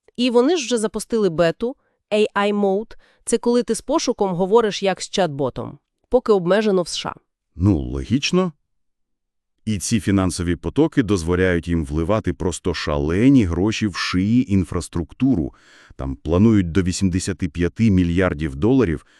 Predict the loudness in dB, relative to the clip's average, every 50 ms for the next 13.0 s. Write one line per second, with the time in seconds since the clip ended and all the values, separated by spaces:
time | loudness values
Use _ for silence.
0 | _ _ -2 -2 0 0 0 -2 -2 -2 -4 -4 -4 -4 -4 -4 -2 0 0 0
1 | 0 -4 -6 -4 -4 -4 -4 -2 -2 -2 0 2 0 0 -2 -4 -10 -20 _ _
2 | _ _ _ _ _ _ 0 2 2 2 4 2 0 0 -2 -4 -10 _ _ _
3 | _ _ _ _ _ -12 -4 -2 -2 0 2 2 2 2 4 2 2 4 4 2
4 | 2 2 0 -4 -4 -4 -6 -6 -4 -4 -4 -4 -2 -2 -2 -2 0 0 0 0
5 | -2 -4 -8 -8 -8 -10 -10 -14 -16 _ -6 -2 0 0 0 0 -2 -6 -6 -8
6 | -12 -20 _ _ _ _ _ _ _ _ _ _ -6 -4 -2 -2 0 2 2 2
7 | 2 2 -2 -6 -6 -6 -10 -14 -16 _ _ _ -4 -4 -4 -2 -4 -2 0 0
8 | 0 2 2 2 0 0 0 -2 -2 2 4 4 4 2 2 0 0 2 2 2
9 | 0 0 -2 -4 -2 -2 -2 -2 0 -2 -2 -2 -4 -6 -6 -8 -10 -12 -12 -12
10 | _ _ -20 -20 -20 -16 _ -4 -2 0 0 0 0 0 0 0 0 _ 4 4
11 | 6 6 6 4 2 2 0 0 0 2 0 0 0 0 2 2 2 0 -2 -2
12 | -2 -2 -2 -2 -4 -2 -2 0 0 0 0 -2 -4 -4 -6 -8 -10 -10 -12 -14